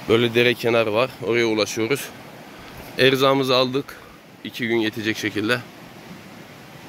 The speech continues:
Su depomuz dolu. Burada daha önce görmüştünüz. Kamp ekip-, ekipmanlarımız var.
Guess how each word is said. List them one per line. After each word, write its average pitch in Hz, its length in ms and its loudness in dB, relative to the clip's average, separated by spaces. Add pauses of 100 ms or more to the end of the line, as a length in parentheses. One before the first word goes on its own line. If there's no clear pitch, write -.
(180)
Su 120 100 4
depomuz 113 540 2
dolu. 117 340 4 (960)
Burada 123 380 4 (1200)
daha 110 160 6
önce 110 200 6
görmüştünüz. 113 680 2 (1000)
Kamp 117 220 6 (100)
ekip-, - 260 -2 (180)
ekipmanlarımız 110 800 4
var. 120 160 4